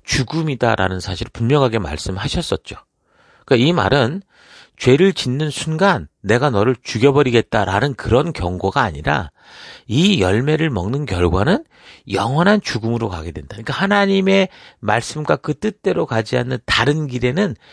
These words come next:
영원한 죽음이 있다라는 것을 알게 하신 겁니다. 그래서 결국 아담과 하와는, 예, 그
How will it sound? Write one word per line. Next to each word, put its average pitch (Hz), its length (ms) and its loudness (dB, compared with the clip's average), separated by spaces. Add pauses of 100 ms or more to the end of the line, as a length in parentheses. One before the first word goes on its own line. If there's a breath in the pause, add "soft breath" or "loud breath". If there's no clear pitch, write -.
(140 soft breath)
영원한 113 400 0
죽음이 151 500 -2
있다라는 110 440 0
것을 110 340 -2
알게 101 360 2
하신 95 240 -2
겁니다. 64 480 -12 (1000)
그래서 233 360 4
결국 120 380 0
아담과 95 420 -2
하와는, 98 340 -2 (600 soft breath)
예, 143 180 -4
그 107 400 2